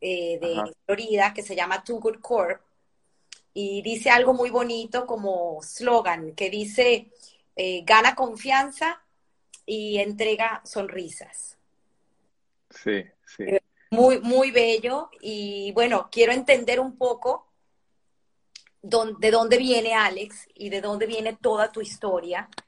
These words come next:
Speaker 1: comenzando por, por tus padres y tus abuelos. Entonces, comencemos por los
Speaker 2: Ajá.
Speaker 1: gustos de tu abuelo.
Speaker 2: A ver, ah, bueno, gracias primero, Tamara, muchas gracias por la,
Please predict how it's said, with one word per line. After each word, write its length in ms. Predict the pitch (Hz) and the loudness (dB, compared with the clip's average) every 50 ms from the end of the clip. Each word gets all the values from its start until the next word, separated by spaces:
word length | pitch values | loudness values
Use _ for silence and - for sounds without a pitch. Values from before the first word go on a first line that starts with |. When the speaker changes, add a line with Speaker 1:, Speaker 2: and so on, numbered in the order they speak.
| _ _ _ _ _ _ _ _ _ _ _ _ | _ _ _ _ _ _ _ _ _ _ _ _
Speaker 1:
comenzando 720 | - 202 202 202 202 202 - 214 202 196 202 226 220 214 | -4 -2 -2 -2 -2 -2 0 0 0 2 0 -2 -2 0
por, 360 | - 240 220 202 190 180 - - _ | 2 2 2 2 0 -4 -8 -12 _
por 240 | - 180 180 170 165 | -4 -2 -2 -2 -2
tus 180 | - - - - | -6 -12 -14 2
padres 460 | _ 214 214 233 247 254 254 247 214 | _ 6 8 8 8 6 4 2 0
y 60 | 214 | -2
tus 160 | - 175 170 247 | -8 -4 -2 0
abuelos. 520 | - 190 240 269 277 233 180 175 170 170 | 2 4 4 4 4 2 0 -2 -4 -6
Entonces, 1040 | 165 170 170 - 190 196 202 202 202 208 226 220 233 240 233 214 - - - - _ _ _ _ _ _ | -8 -12 -8 -4 -2 -2 -2 -2 -2 -2 2 4 4 4 4 2 -2 -12 -20 -20 _ _ _ _ _ _
comencemos 540 | - - 196 208 214 214 208 - 202 269 269 - | -4 -2 2 2 2 4 4 4 4 4 4 4
por 180 | 311 285 226 | 4 4 4
los 140 | 220 214 220 | 4 2 0
Speaker 2:
Ajá. 60 | 220 - | 0 -2
Speaker 1:
gustos 600 | - - 98 - - _ _ - - 120 - _ _ _ _ _ _ - | -4 -4 -6 -10 -18 _ _ -12 -12 -12 -12 _ _ _ _ _ _ -8
de 80 | 277 | -4
tu 100 | - 262 | 0 0
abuelo. 400 | 240 233 254 269 262 220 - - - _ _ _ _ _ _ _ _ _ - - - _ _ _ _ _ _ _ _ _ _ _ _ _ _ _ - | 0 2 2 0 -2 -2 -4 -8 -12 _ _ _ _ _ _ _ _ _ -10 -10 -10 _ _ _ _ _ _ _ _ _ _ _ _ _ _ _ -4
Speaker 2:
A 220 | - 127 123 120 | 2 4 6 6
ver, 400 | 120 127 127 127 120 117 113 110 113 117 - | 8 8 8 10 8 8 6 2 -4 -10 -6
ah, 160 | - - 127 | -2 2 2
bueno, 540 | 123 120 123 120 120 117 117 117 117 117 113 110 | 4 4 2 2 2 0 -2 -2 -2 -4 -4 -2
gracias 520 | 127 127 135 143 139 - 165 147 143 139 | 4 6 6 6 6 4 4 4 4 4
primero, 360 | - - 139 131 127 127 135 131 | 2 0 0 0 2 2 2 0
Tamara, 360 | 135 127 123 123 123 127 123 | 0 0 0 0 0 0 0
muchas 260 | 123 120 110 131 127 | -2 -4 -4 -4 -2
gracias 260 | 123 123 120 - - | -2 -2 -4 -6 -8
por 180 | - 139 127 117 | -6 -4 -2 0
la, 520 | 120 113 107 104 98 95 98 98 101 101 | 0 0 0 -2 -4 -6 -10 -14 -16 -18